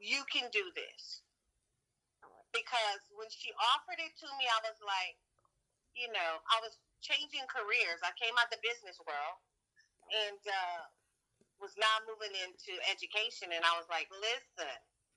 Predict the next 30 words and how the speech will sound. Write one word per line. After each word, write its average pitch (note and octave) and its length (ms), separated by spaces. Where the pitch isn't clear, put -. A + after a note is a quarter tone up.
I D4 440
don't C#4+ 260
know G#3+ 400
if G3 160
I G3 380
am F3 240
capable A3 1000
of, G#3 340
you B3+ 140
know, G#3 160
assisting A#3 800
a G#3+ 120
special G#3+ 500
needs G#3 320
kid," D4+ 480
you A3+ 180
know, F#3+ 200
and A#3+ 100
I A#3+ 160
didn't C#4+ 240
really B3+ 300
knew, B3+ 460
I A#3 60
didn't D#4+ 200
know A#3+ 80
what A3 140
that E3+ 160
looked F#3+ 300
like. D3+ 340
And B3 160